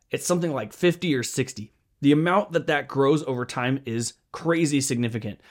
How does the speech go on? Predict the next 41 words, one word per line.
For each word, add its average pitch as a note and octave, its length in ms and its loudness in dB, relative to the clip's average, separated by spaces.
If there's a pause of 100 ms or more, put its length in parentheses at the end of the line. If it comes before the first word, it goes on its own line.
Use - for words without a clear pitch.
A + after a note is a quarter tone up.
(180)
For D#3+ 80 -2
the D3+ 80 -2
sake A3 260 8
of D#3 160 2
this D3 220 0
episode, A#2+ 580 -2
I'm D#3 220 4
going D#3+ 200 2
to D3+ 100 -2
consider C3 420 -2
a B2+ 140 -4
thirty-year C#3 520 0
time A#2 260 -4
frame. G2+ 220 -14
If G#2 100 -12
you D#3 80 2
have F#3+ 180 2
thirty G3 260 2
years F3 200 4
left C#3+ 280 -4
to C#3+ 100 2
invest B2 460 -2
before B2+ 260 -2
your A2+ 100 0
retirement, F3+ 560 0 (380)
that's E3 340 0
how D#3 180 4
long C3+ 360 0
I'm C3+ 160 4
gonna B2+ 120 2
consider A#2+ 380 -2
for A2+ 120 -6
this A2 180 -6
example. D3+ 640 -2
Bob D#3+ 280 6
has B2+ 220 -2
thirty B2 240 2
years A2+ 280 -4
left, F3+ 320 4 (280)
and D3+ 220 0
so C3 240 0